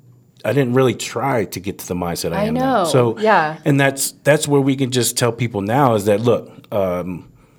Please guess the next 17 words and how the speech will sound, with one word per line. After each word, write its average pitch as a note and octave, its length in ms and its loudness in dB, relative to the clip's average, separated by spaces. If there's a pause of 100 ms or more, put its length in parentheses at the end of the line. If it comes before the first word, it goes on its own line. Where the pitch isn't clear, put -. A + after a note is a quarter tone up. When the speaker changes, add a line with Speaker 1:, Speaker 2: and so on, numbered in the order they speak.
(100)
Speaker 1:
yes, G2 460 -2
you A2 100 -4
have D3+ 160 0
a - 20 -6
baby. G2 400 0 (360)
Yes, F2+ 480 -6
you F#2+ 160 -8
know, F#2 320 -8 (320)
there G#2 160 0
might, G2+ 360 -4
there's G2 280 -4
a F#2 80 -2
little, F#2 480 -6 (580)
um, D#2+ 460 -12 (560)
there's G2 160 -8
a - 20 -2
little, G2 420 -4